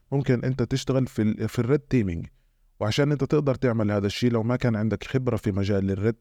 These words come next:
تيم، لازم أنت تحصل على شهادات معينة، أو على الأقل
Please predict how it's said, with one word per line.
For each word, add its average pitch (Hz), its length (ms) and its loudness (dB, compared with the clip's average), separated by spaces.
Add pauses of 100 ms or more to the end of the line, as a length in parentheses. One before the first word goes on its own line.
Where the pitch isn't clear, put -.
تيم، 139 320 -2 (360)
لازم 131 340 2
أنت 120 140 -2
تحصل 113 340 -2
على 101 200 0
شهادات 104 480 -2 (100)
معينة، 101 500 -2 (500)
أو 165 200 4
على 127 200 4
الأقل 127 560 0